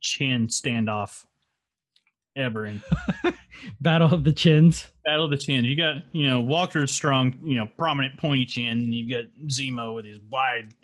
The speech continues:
Speaker 1: girthy chin, and they're just, yeah. I just thought
Speaker 2: I
Speaker 1: I'd
Speaker 2: like
Speaker 1: throw
Speaker 2: it.
Speaker 1: that in. The Battle of the
Speaker 2: I
Speaker 1: Chins.
Speaker 2: like it.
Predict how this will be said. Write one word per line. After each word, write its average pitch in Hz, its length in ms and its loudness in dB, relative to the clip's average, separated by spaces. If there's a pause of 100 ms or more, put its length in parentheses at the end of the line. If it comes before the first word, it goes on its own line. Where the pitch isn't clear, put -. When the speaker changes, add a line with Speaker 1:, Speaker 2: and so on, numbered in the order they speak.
(220)
Speaker 1:
girthy 131 460 -2
chin, 101 380 -4 (500)
and 107 120 -6
they're 113 140 -2
just, - 340 -10 (1400)
yeah. - 160 -6 (840)
I 120 60 -4
just - 120 -8
thought - 100 -2
Speaker 2:
I - 40 2
Speaker 1:
I'd 302 40 -4
Speaker 2:
like 160 240 -4
Speaker 1:
throw 139 100 -4
Speaker 2:
it. 92 60 -10
Speaker 1:
that - 140 -16
in. - 40 -20 (220)
The 139 100 -4
Battle 95 260 -4
of 175 40 0
the 190 40 0
Speaker 2:
I 190 40 0
Speaker 1:
Chins. 175 100 2
Speaker 2:
like 147 240 0
it. - 160 -8